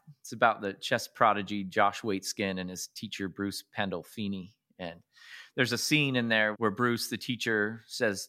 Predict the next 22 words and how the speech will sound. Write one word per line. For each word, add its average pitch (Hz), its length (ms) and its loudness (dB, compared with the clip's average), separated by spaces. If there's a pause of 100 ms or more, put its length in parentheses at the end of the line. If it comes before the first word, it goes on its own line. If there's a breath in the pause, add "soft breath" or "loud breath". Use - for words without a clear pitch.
to 104 120 -6 (140)
Josh, 107 580 2 (340)
you 131 120 0
know, 104 140 2
little 131 200 0
kid, 113 340 4 (960 soft breath)
"Do 139 120 -4
you 139 80 2
know 143 140 6
what 127 160 0
the 123 80 0
word 117 420 4 (120)
contempt 135 600 0
means? 82 560 -6 (800)
It's 113 260 -2
to 120 100 -2
think 143 280 -2
of 107 140 2
others 117 340 2
as 104 160 2
beneath 113 480 2
you, 87 240 -4